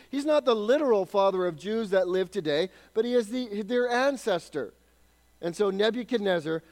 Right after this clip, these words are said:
was the ancestor of Belshazzar. If you want to find a New Testament parallel of this story, go to Luke chapter twelve and read the story of the rich fool. Because we know that on the rich, uh, the,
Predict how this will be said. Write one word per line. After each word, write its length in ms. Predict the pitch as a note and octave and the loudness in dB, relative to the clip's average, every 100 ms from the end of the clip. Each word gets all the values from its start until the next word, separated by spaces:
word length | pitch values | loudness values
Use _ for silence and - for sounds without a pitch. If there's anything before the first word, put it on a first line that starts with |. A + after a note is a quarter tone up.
| _ | _
was 160 | E3+ E3 | -6 -2
the 180 | F#3+ F#3 | 0 2
ancestor 840 | G#3 A3+ - D3+ C#3 - D3 D3 _ - | 2 0 -2 -2 -2 -2 -4 -4 _ -4
of 180 | D3+ C3+ | -4 0
Belshazzar. 840 | D3+ D3 - D#3 D3+ C#3 B2 A2 _ _ _ _ - - | 0 0 -2 -2 -2 -4 -8 -10 _ _ _ _ -20 -2
If 180 | G#3+ G#3 | -2 0
you 140 | B3 | 0
want 300 | A#3+ C#4+ E4 | 2 2 0
to 80 | D4+ | -4
find 340 | A#3+ A#3 A#3 | 0 2 2
a 80 | G#3 | 0
New 240 | F#3+ A3 | 0 -4
Testament 640 | A3 A3+ G#3+ - G3 F3+ - | -4 -4 -4 -4 -4 -4 -6
parallel 580 | - A#3 A3+ F3+ D#3+ D#3+ | -4 0 2 2 2 0
of 140 | C#3+ | -2
this 160 | D#3 - | -6 -8
story, 480 | - F3 C#3 C3 - - _ - | -4 -2 0 -2 -4 -14 _ -4
go 180 | G3+ A#3 | 2 4
to 80 | A3+ | 4
Luke 300 | G3 G#3+ G#3 | 2 -4 -6
chapter 420 | - G3 F#3+ F#3 | -4 -2 -2 -8
twelve 440 | D#3+ F#3 D3+ D3 C#3+ | -8 -2 2 2 -2
and 160 | C#3+ | -4
read 220 | D#3 D#3+ | -4 -4
the 80 | D3+ | -6
story 500 | - - C#3 C3+ C3+ | -12 -6 -2 0 -2
of 220 | C3 A#2+ | -2 -6
the 100 | C3 | -8
rich 320 | A2+ A#2 - - _ | -8 -8 -10 -18 _
fool. 420 | - C3+ A2+ C2+ C#2 _ _ _ _ _ _ _ _ _ _ _ - | -20 -12 -10 -10 -16 _ _ _ _ _ _ _ _ _ _ _ -14
Because 220 | A#2+ C3 | -8 -6
we 100 | C#3 | -4
know 260 | C#3+ D3+ C#3+ | -4 -2 -2
that 140 | C3 | -2
on 160 | B2+ B2 | -2 -4
the 100 | A#2+ | -6
rich, 400 | C3 D#3+ - - - | -6 -8 -12 -20 -8
uh, 240 | B2 A#2 A#2 | -4 -4 -4
the, 240 | B2+ A#2 | -4 -4